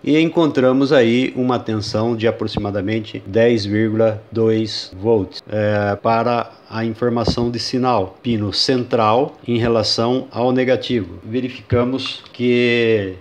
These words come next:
a chapa fazendo frente ao sensor,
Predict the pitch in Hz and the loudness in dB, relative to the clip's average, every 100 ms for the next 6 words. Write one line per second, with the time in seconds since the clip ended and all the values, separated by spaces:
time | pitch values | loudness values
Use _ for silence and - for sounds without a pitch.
0 | - 127 - - 120 117 139 131 117 - | -6 -4 -4 0 -2 0 -2 -2 -6 -6
1 | 120 120 123 127 - 123 123 117 - 104 | -4 -2 -2 -4 -4 0 0 -2 -4 -4
2 | 95 - - 107 117 - - - 120 110 | -6 -12 -6 -4 -2 -4 -6 -2 -2 -4
3 | - 117 131 | -2 0 0